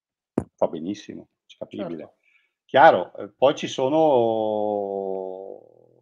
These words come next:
Speaker 1: eh, lo so, era nata appunto a questa cosa qui. Non so, il tuo pensiero qual è, ad esempio?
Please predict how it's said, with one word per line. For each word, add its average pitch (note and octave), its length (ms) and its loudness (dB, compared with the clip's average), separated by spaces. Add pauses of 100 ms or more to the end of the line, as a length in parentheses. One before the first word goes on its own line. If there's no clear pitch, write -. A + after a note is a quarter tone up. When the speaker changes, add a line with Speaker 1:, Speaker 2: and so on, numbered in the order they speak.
(520)
Speaker 1:
eh, G2+ 340 -20
lo A2+ 100 -20
so, D3 300 0
era A#2 200 0
nata C3 340 0
appunto A#2 360 -6
a A2 60 -10
questa A#2 300 -10
cosa G#2+ 260 -8
qui. G2+ 220 -14 (380)
Non - 140 -4
so, F#3 160 2
il F3 100 0
tuo F3 200 2
pensiero F3+ 580 0
qual A2 180 0
è, F2+ 240 -2
ad G#2+ 140 -10
esempio? F#2 640 -8